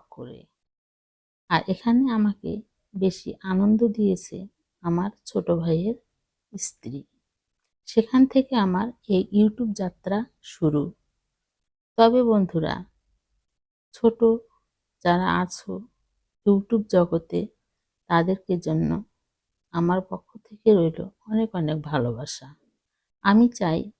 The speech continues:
আমার ছোট ইউটিউবার ভাই বোনেরা অনেক দূর এগিয়ে যাক, তারা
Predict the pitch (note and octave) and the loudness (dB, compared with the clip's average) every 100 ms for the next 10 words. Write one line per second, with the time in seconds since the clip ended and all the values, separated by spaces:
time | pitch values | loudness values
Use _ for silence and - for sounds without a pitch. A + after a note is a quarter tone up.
0 | _ _ F#3+ F#3+ F#3+ - F#3+ - F#2+ - | _ _ -6 -4 -4 -6 -6 -2 -2 2
1 | F#3+ F3+ F#3+ F#3 F3 E3+ F3+ E3+ G3 G3 | 0 2 0 0 0 2 0 2 2 2
2 | F#3+ F#3 G#3 _ _ _ _ - G#3 A3+ | 0 -2 -8 _ _ _ _ 0 4 4
3 | A3+ G3+ G3 - E3 F3 F3+ F3 F3 F3 | 2 -2 -2 2 0 4 2 2 0 -4
4 | - _ _ _ _ _ E3 D#3 | -6 _ _ _ _ _ 0 0